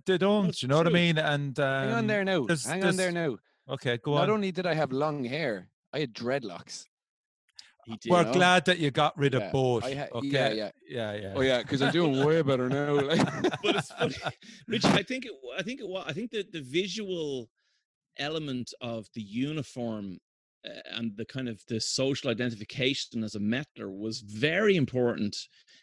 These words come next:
Speaker 1: In
Speaker 2: in
Speaker 1: the
Speaker 2: the
Speaker 1: day.
Speaker 2: eighties and nineties.
Speaker 1: Yes,
Speaker 2: Like,
Speaker 1: absolutely.
Speaker 2: you know, and, and, and it was, it was divisive in some ways. And, like, I remember, like, the gang I hung around with here, hung around here in Portmarnock growing up would have been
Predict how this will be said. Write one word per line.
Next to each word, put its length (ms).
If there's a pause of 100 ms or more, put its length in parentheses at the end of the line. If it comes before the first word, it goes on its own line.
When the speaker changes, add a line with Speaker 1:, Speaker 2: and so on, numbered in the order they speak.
(140)
Speaker 1:
In 120
Speaker 2:
in 100
Speaker 1:
the 80
Speaker 2:
the 60
Speaker 1:
day. 340
Speaker 2:
eighties 360
and 120
nineties. 320
Speaker 1:
Yes, 240
Speaker 2:
Like, 240
Speaker 1:
absolutely. 640 (680)
Speaker 2:
you 100
know, 120
and, 200
and, 240
and 220
it 200
was, 240 (340)
it 60
was 200
divisive 720
in 100
some 240
ways. 220
And, 160
like, 160
I 40
remember, 560
like, 220 (360)
the 100 (100)
gang 220
I 40
hung 180
around 160
with 100
here, 340
hung 140
around 200
here 120
in 60
Portmarnock 420
growing 260
up 80 (140)
would 140
have 80
been 280